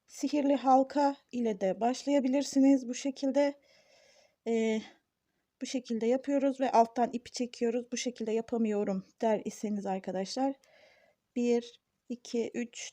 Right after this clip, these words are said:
dört, beş, altı, yedi ve sekiz zincirimizi oluşturalım. Bu şekilde de yapabilirsiniz. Ben zincirimi çekmiş bulundum.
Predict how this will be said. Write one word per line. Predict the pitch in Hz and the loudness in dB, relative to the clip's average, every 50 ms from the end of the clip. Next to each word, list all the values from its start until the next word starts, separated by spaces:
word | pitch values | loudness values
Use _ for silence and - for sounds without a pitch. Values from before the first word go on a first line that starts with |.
| _ _ - | _ _ -2
dört, | 240 233 226 233 233 - - - - - - | 0 0 0 0 -2 -4 -10 -18 -14 -6 -2
beş, | 240 240 240 240 240 - - - - _ _ _ _ _ _ _ - | 0 2 2 2 0 -4 -8 -10 -12 _ _ _ _ _ _ _ -4
altı, | - 247 240 233 233 226 - - 254 | 0 2 2 2 2 -2 -4 -6 -4
yedi | 247 226 233 247 233 - 269 269 269 269 | -4 -2 -2 -4 -4 -4 -6 -6 -4 0
ve | 269 277 262 | 0 0 0
sekiz | - - 285 262 - - 233 247 240 | 0 -2 -4 -4 -2 -2 -4 -4 -4
zincirimizi | - - 240 247 240 214 226 214 214 214 208 - 254 254 - | -4 -2 2 2 2 2 2 0 0 -2 -2 -2 -2 -2 0
oluşturalım. | 254 262 254 254 - - 254 226 214 196 202 208 233 262 - - | 0 0 -2 -2 -4 -4 -2 0 0 2 2 2 0 0 -2 -4
Bu | 269 | -4
şekilde | - 294 269 - 220 202 202 190 | -2 -2 -2 -2 0 -2 0 -2
de | 196 | 0
yapabilirsiniz. | 175 180 185 - 247 240 254 254 277 262 - - 254 254 262 262 - - _ _ - - - - - - - _ _ _ _ _ _ _ _ _ _ _ _ - | 0 -2 0 -2 -2 -2 0 0 0 -2 0 2 4 4 4 2 0 -4 _ _ -20 -20 -20 -20 -20 -20 -20 _ _ _ _ _ _ _ _ _ _ _ _ 0
Ben | 269 277 277 | 4 4 6
zincirimi | 254 269 262 254 262 247 247 240 247 | 6 6 4 4 4 0 -2 -2 -2
çekmiş | - - 262 240 - - 240 - - - | -4 -6 -6 -6 -4 -6 -6 -6 -6 -6
bulundum. | 226 226 247 262 254 254 277 269 262 269 | -4 -2 2 2 2 4 4 2 2 2